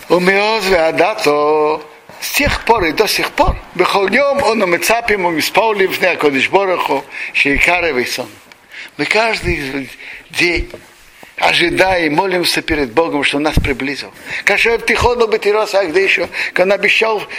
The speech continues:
в Святой Торе, а у Единой Виос с своими пророками, Камо помним много раз.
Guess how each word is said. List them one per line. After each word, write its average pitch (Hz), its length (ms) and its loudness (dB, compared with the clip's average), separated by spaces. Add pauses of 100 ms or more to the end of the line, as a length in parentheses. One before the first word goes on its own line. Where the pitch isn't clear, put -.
(120)
в - 60 -8
Святой 202 400 2
Торе, 175 360 0
а 151 40 2
у 151 40 0
Единой 170 400 2
Виос 170 320 0
с 160 240 0
своими 165 300 2
пророками, 160 500 0
Камо 214 320 0
помним 170 320 0
много 254 260 0
раз. 277 300 -12